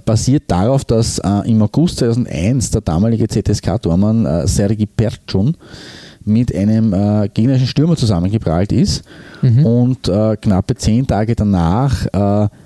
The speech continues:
Speaker 1: seinen Verletzungen erlegen ist.
Speaker 2: Oh, das ist
Speaker 1: Der
Speaker 2: schon
Speaker 1: ist dann
Speaker 2: sehr, sehr
Speaker 1: gestorben.
Speaker 2: heftig, ja, puh.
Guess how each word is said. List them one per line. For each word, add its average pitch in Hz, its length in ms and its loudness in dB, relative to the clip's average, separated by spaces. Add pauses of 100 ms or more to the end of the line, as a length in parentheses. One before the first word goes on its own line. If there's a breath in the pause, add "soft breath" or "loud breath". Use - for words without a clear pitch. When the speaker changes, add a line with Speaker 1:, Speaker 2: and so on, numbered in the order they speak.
(160 loud breath)
Speaker 1:
seinen 107 260 0
Verletzungen 110 600 0
erlegen 87 460 0
ist. 78 240 -4 (400)
Speaker 2:
Oh, 127 180 0
das 117 140 -2
ist 107 120 -6
Speaker 1:
Der - 40 -16
Speaker 2:
schon 95 120 -2
Speaker 1:
ist - 140 -2
dann 101 60 0
Speaker 2:
sehr, 127 80 2
sehr 123 120 0
Speaker 1:
gestorben. 113 340 0
Speaker 2:
heftig, 117 320 -4
ja, 113 140 0
puh. 123 240 -4